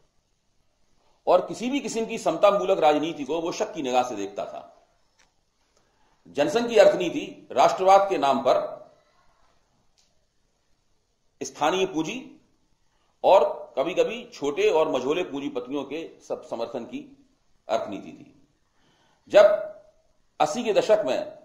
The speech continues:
भारतीय जनता पार्टी के रूप में उसका दूसरा संस्करण सामने आया, जिसकी अध्यक्षता अटल बिहारी वाजपेयी के हाथ में थी और उनके मुख्य लेफ्टिनेंट थे लालकृष्ण आडवाणी,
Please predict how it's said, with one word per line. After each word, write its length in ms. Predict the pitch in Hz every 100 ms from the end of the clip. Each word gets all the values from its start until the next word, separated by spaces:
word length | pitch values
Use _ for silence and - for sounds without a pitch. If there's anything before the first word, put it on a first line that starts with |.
| _ _ _ _ _ _ _ _ _ _ _ _ _ _ _ _ _ _ _ _ _ -
भारतीय 420 | - 131 226 208
जनता 160 | 196 196
पार्टी 420 | 175 170 196 165 - _ -
के 80 | 143
रूप 220 | 180 160
में 60 | 180
उसका 220 | - 151
दूसरा 320 | 135 160 214
संस्करण 360 | - - - 160
सामने 320 | 143 127 123
आया, 400 | 101 101 147 -
जिसकी 220 | 110 - 127
अध्यक्षता 360 | 107 131 151
अटल 180 | 131 131
बिहारी 220 | 123 123
वाजपेयी 400 | 113 104 - 151
के 80 | 131
हाथ 260 | 110 104 -
में 100 | -
थी 140 | 135 139 - - _ _ _ -
और 160 | 110
उनके 240 | 110 113 104
मुख्य 260 | 113 -
लेफ्टिनेंट 480 | 110 104 110 117 -
थे 60 | 110
लालकृष्ण 420 | 101 104 110 92
आडवाणी, 300 | 90 117